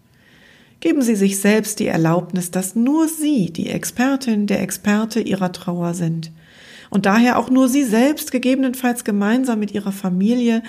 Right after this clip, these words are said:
entscheiden können, was Sie ihre, wie Sie Ihre Adventszeit und Ihre, Ihr Weihnachtsfest in diesem Jahr gestalten möchten. Dabei gibt es kein richtig und kein falsch. Manchen Menschen gibt es Sicherheit, alles genau so wie immer zu machen,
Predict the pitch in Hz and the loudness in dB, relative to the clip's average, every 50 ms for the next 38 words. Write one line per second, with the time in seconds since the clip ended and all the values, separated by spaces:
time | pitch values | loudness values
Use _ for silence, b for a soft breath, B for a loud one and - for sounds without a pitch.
0 | B B B B B 202 202 196 - - 220 233 240 - 226 190 - 214 190 185 | B B B B B -2 -2 0 0 0 2 2 2 2 0 0 0 2 2 2
1 | 185 180 190 196 196 - - 180 - 175 190 196 196 196 190 196 - - 196 202 | 2 0 0 0 -2 -2 -2 -4 0 0 0 0 0 -2 -4 -4 -6 -4 0 0
2 | 233 247 247 226 233 226 196 175 180 - 170 - - 185 185 202 226 208 - - | 0 2 2 0 0 0 0 0 -2 -4 -6 -4 -2 0 0 0 0 -2 -4 -2
3 | - 196 190 196 196 196 196 B B B B B - 190 180 - 190 185 175 165 | 0 2 2 2 2 0 -2 B B B B B -2 0 2 2 2 2 2 0
4 | 185 - - - 180 196 190 180 160 170 180 202 202 196 196 - - - 196 196 | -2 -4 -2 0 0 2 2 2 2 2 2 2 2 0 -4 -8 -6 -4 -4 -4
5 | 196 - - 165 165 160 165 175 175 165 180 185 185 190 196 196 196 202 202 208 | -2 -4 -4 -4 -4 -4 -2 -2 -2 -2 -2 -2 0 0 2 2 2 0 0 -2
6 | 226 - - 254 247 226 - - 190 175 175 160 160 160 - - - - 180 185 | -6 -2 0 0 2 2 0 -4 -8 -8 -6 -6 -8 -8 -10 -12 -14 -14 -14 -14
7 | - - _ _ _ _ _ _ _ _ _ _ _ B B B B B B B | -14 -18 _ _ _ _ _ _ _ _ _ _ _ B B B B B B B
8 | B B B B B B B B B _ _ - 226 226 226 220 185 220 220 220 | B B B B B B B B B _ _ 0 2 4 4 6 4 2 0 0
9 | 233 220 214 - - - - - 202 202 175 196 196 233 - - - 190 180 - | 0 -2 -2 -4 -8 -10 -4 0 0 0 2 2 0 -2 -2 -4 -6 -6 -6 -6
10 | - 175 170 - - - - 190 - - 247 262 226 - - - - - - B | -6 -6 -6 -6 -8 -10 -10 -12 -8 -2 -2 0 0 -2 -4 -10 -14 -14 -16 B
11 | B B B B B B B B B - - 170 165 180 185 180 185 - 190 196 | B B B B B B B B B -12 -6 -2 0 0 0 0 0 0 2 2
12 | 196 202 208 214 208 - 208 214 202 202 202 - 226 220 - - 262 269 - 254 | 2 2 2 0 -2 -2 -2 -2 -2 -4 -4 -4 -6 -4 -2 -2 -2 0 0 0
13 | 226 214 214 220 214 - - 233 277 294 277 254 269 - 233 214 202 208 214 220 | 0 2 0 0 -2 0 0 2 2 4 2 2 0 0 0 0 2 2 0 0
14 | 226 240 240 208 196 208 214 220 226 208 196 202 - - - 202 214 202 180 175 | 0 0 0 0 0 2 2 2 2 2 2 0 0 0 2 2 2 2 2 0
15 | 170 - - 180 165 165 160 160 - - 160 165 185 B | -2 -4 -6 -4 -4 -4 -6 -6 -6 -6 -4 -4 -6 B